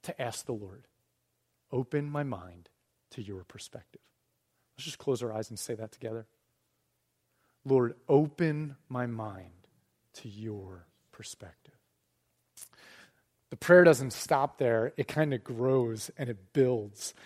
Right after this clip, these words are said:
and it's awesome. He says, he says, "Send out your light and your truth and let them lead me. Let them bring me to your holy hill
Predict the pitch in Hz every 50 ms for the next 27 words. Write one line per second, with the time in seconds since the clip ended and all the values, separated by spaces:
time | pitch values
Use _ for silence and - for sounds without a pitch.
0 | - - - - 156 135 123 - - 160 135 143 139 - - - 143 123 113 110
1 | 113 - 147 135 131 135 131 - - 170 151 147 135 - - - - - - -
2 | - - - - 160 151 - - 175 151 143 - - - - 190 185 185 196 208
3 | - 165 156 156 170 175 151 147 147 135 117 - - - _ - 143 131 147 147
4 | 151 - - - 147 143 131 120 - - - - 165 131 - - - - _ _
5 | - 143 131 123 123 127 143 139 143 - 151 139 127 120 117 110 107 113 127 143
6 | 170 165 170 151 139 131 123 110 92 92 - _ _ _ _ _ _ _ _ _
7 | _ _ _ _ _ _ _ _ _ _ _ _ _ - 160 - - - - 151
8 | 165 160 - 165 156 143 135 127 139 160 185 202 208 214 208 202 208 202 208 208
9 | 196 - _ _ - - 170 147 139 131 123 - - 180 202 196 214 208 151 127
10 | 147 143 127 110 107 110 -